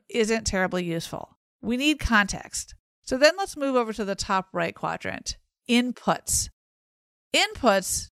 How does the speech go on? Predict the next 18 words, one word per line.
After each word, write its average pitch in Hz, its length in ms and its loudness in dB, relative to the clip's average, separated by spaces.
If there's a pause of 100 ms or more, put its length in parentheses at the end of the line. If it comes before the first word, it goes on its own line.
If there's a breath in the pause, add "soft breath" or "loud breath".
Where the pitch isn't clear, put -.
(200)
are 214 220 2
everything 277 560 0
you 226 140 -2
put - 260 0
in 190 140 -4
your 175 120 -2
ecosystem, 160 680 -6 (160)
everything 294 580 0
you 226 160 -2
put 202 320 0
in 190 160 -4
your 180 140 0
body, - 460 -4 (280)
whether 254 300 6
it's 202 160 0
kale 254 580 2
and 185 240 -2
quinoa 302 600 2